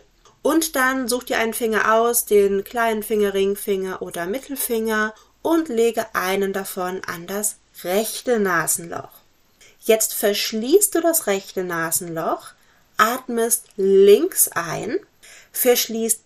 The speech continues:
beide Nasenlöcher, hältst hier kurz, öffnest das rechte Nasenloch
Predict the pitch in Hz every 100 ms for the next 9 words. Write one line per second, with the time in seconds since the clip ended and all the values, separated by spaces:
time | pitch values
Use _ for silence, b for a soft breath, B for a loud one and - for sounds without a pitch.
0 | _ 220 220 247 320 349 277 196 180 185
1 | 165 160 165 - 202 403 - - - 180
2 | 147 - - - 202 359 - - - b
3 | b b b b - 226 226 220 214 208
4 | 196 165 - 170 165 185 311 320 - 330
5 | 247 226 226 214 202 202 202 -